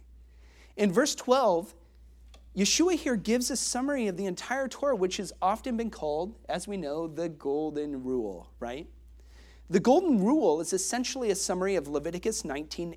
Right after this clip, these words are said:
eighteen, where it says, "V'ahavta l'ra'echa kamocha," you are supposed to love your neighbor as you love yourself, which, as we know, Yeshua includes with the Shema in his discussion of what is the greatest commandment.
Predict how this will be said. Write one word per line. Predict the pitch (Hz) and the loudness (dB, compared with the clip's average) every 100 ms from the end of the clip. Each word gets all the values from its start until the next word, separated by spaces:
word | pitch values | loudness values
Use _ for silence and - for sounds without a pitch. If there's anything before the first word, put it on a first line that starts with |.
| - | -4
eighteen, | 262 277 - 120 95 98 _ _ - | -4 -4 -8 -10 -10 -14 _ _ -4
where | 165 | 0
it | 185 | 2
says, | - 170 - | 0 -4 -2
"V'ahavta | 139 113 202 214 220 196 | -4 -2 -4 -4 -4 -6
l'ra'echa | 135 127 127 170 180 180 180 | -6 -6 -6 -6 -4 -6 -8
kamocha," | - 139 123 - 104 104 131 | -10 -10 -10 -12 -14 -14 -8
you | 151 | -6
are | 151 | -6
supposed | 147 156 180 180 | -8 -12 -10 -8
to | 170 | -8
love | 156 170 | -6 -6
your | 185 175 | -6 -8
neighbor | 147 139 131 | -6 -4 -4
as | 123 135 | -4 -6
you | 127 | -8
love | 123 110 | -6 -6
yourself, | 107 - - 78 - - - - - - - - | -8 -8 -10 -12 -16 -18 -18 -18 -20 -20 -20 -2
which, | 165 190 | 0 4
as | 196 185 | 4 4
we | 175 | 0
know, | 175 214 | 0 0
Yeshua | 233 180 - 214 208 | 0 0 0 0 0
includes | 185 180 - 254 247 165 | -2 -6 -4 -2 -2 0
with | 160 202 - | 2 0 2
the | 214 | -2
Shema | - 185 160 196 247 135 185 - - - - | -2 -6 -4 -2 -2 -4 -6 -14 -20 -20 -4
in | 202 | -2
his | 180 202 | 0 -2
discussion | 190 196 - 254 294 - | -2 -4 -4 -6 -6 -4
of | 180 147 | -4 -2
what | 160 | -2
is | 175 | -2
the | - | -4
greatest | 147 135 135 135 - | -4 -4 -6 -8 -10
commandment. | 135 120 107 104 85 | -10 -8 -8 -10 -14